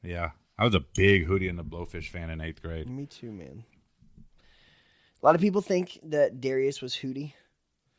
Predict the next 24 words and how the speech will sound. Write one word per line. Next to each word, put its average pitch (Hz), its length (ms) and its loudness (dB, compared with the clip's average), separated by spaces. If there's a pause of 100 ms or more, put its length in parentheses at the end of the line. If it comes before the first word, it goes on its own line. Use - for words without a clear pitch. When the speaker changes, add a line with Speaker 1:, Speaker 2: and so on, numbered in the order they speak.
(680)
Speaker 2:
Darius 123 360 -2
was 127 100 -14
actually 113 440 -10
the 110 120 -14
Blowfish. 107 460 -14 (920)
Speaker 1:
Oh, 87 120 -6
was 80 180 -12
he? 90 100 -8
Speaker 2:
Hootie 131 260 -10
was 117 180 -14
the 107 100 -20
band. - 480 -20 (1400)
Yeah, 98 120 -8
Darius 143 300 4
Rucker, 151 400 -2 (840)
for 131 240 -4
sure. 113 420 -6 (360)
Um, 123 960 -4 (1120)
trying - 80 -14
to 220 60 -6
think 220 100 -2
of 190 40 -10
people 170 200 -2
that, 92 120 -6